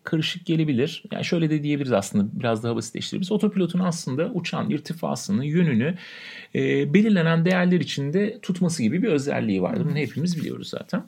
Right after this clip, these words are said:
Bahsettiğimiz bu durumda irtifa, e, muhafaza modu diyelim. İrtifa muhafaza modu devreden çıkıyor.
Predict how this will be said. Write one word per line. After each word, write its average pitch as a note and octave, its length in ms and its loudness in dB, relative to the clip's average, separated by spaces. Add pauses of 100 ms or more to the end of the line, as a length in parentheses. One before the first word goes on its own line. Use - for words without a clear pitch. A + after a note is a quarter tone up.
(880)
Bahsettiğimiz F3 680 2
bu A3 100 4
durumda C#3 300 2
irtifa, E3+ 720 0 (440)
e, A#2 100 0
muhafaza D#3 800 4
modu G#2 300 2
diyelim. G2 500 0
İrtifa G3+ 460 0
muhafaza F#3 480 4
modu F#3+ 280 4
devreden F#3 440 2
çıkıyor. - 480 -2